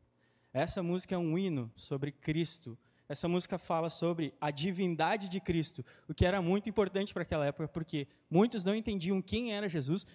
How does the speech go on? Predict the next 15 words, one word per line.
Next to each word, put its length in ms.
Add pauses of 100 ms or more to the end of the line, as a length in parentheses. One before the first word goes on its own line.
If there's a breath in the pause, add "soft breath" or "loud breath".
(160 loud breath)
e 140
muito 420
menos 360
entendiam 460
que 120
Jesus 460
é 120
Deus. 560 (2250)
Então 120
essa 180
música 300
tem 180
características 880
sobre 400
Cristo. 480